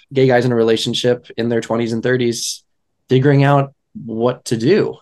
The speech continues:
And that was what was so awesome about this and kind of what brought me back into acting. I was like, "Oh, cool, a character that I can, that I really wanna see, that I, that I haven't seen, uh, a lot of and wanna see more of,"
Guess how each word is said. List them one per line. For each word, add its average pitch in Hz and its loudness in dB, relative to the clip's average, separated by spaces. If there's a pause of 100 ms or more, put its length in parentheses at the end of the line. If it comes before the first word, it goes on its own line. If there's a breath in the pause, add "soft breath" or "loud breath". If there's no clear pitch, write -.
And 110 -2
that 160 0
was 143 2
what 131 0
was 123 -4
so 117 2 (560)
awesome 185 2
about 135 2
this 131 0
and 135 2
kind 156 2
of 135 0
what 135 0
brought 143 2
me 139 2
back 139 2
into 127 0
acting. 143 2
I 127 2
was 131 0
like, 135 0
"Oh, 220 2
cool, 202 4
a 135 0
character 160 2
that 135 4
I 139 4
can, 131 -2 (460)
that 165 2
I 170 6
really 208 8
wanna 185 4
see, - 0 (140)
that 131 0
I, 135 4
that 139 2
I 139 4
haven't 160 0
seen, 117 -2 (320)
uh, 113 0
a 113 -2
lot 113 2
of 113 -2
and 113 -2
wanna 120 0
see 117 -2
more 123 2
of," 107 -2